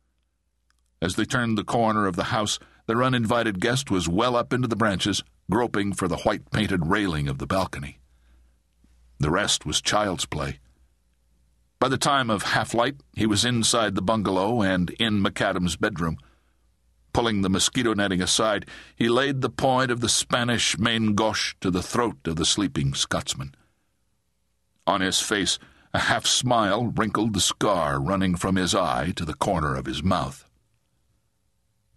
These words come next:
"Wake up, McAdams. You sent for me, remember?" McAdams stirred, then his eyes jerked open.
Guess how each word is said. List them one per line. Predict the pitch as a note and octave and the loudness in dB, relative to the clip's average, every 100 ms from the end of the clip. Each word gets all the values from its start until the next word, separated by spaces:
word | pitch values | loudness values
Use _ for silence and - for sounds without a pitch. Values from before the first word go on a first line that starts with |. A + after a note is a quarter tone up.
| _ _ _ | _ _ _
"Wake | D2 - - | 0 0 0
up, | G2+ C2 | -2 -2
McAdams. | C2+ - B1+ B1 A#1+ - - _ _ _ _ | -6 -2 0 0 -4 -8 -10 _ _ _ _
You | E2+ G#2 | -2 2
sent | - A#2 F2+ | 2 0 -2
for | F2+ C2 | -2 -2
me, | G#1+ - - _ | -4 -10 -12 _
remember?" | - F#2+ G2+ A2+ - - _ _ _ _ _ _ _ _ _ _ _ _ _ _ _ - | 0 0 2 0 -2 -12 _ _ _ _ _ _ _ _ _ _ _ _ _ _ _ -4
McAdams | A2 C3+ A#2+ G2+ | 0 0 0 0
stirred, | - - B2+ G#2 F2 - - | -2 0 2 2 -2 -10 -4
then | B2+ | 0
his | C3 B2+ | 2 2
eyes | B2+ G#2+ F2 D2 | 2 2 0 -4
jerked | D#2+ C3+ - A#2+ | -2 -2 -2 0
open. | A2+ E2+ | 0 -2